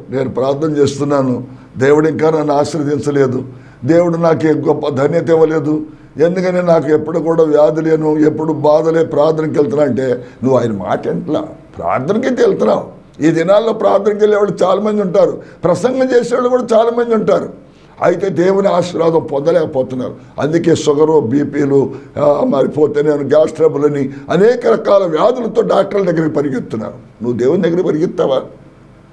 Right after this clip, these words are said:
మీరు ఆలోచించండి, దేవుని మీద నమ్మకం ఉందా?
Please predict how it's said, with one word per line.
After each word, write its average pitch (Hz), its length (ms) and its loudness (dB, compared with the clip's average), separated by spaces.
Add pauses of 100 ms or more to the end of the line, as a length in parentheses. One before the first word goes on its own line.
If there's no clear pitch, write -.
(500)
మీరు 160 160 2
ఆలోచించండి, 196 680 0
దేవుని 175 440 0
మీద 208 120 2
నమ్మకం 190 320 -2
ఉందా? 208 300 0